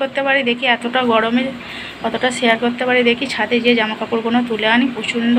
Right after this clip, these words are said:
গরম লেগেছে আজকে, মানে কি বলবো। বন্ধুরা, এই দেখো আমার পাট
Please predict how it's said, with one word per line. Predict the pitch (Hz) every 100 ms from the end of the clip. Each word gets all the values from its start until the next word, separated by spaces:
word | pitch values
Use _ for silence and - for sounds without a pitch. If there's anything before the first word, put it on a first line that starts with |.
| 240 208
গরম | 202 233 240
লেগেছে | 247 247 277
আজকে, | 240 240 240
মানে | 233 240
কি | 240 214
বলবো। | 208 214 269 - - - _ - - - - - - - - - 247
বন্ধুরা, | 233 254 240
এই | 226
দেখো | 226 240
আমার | 240 254
পাট | 208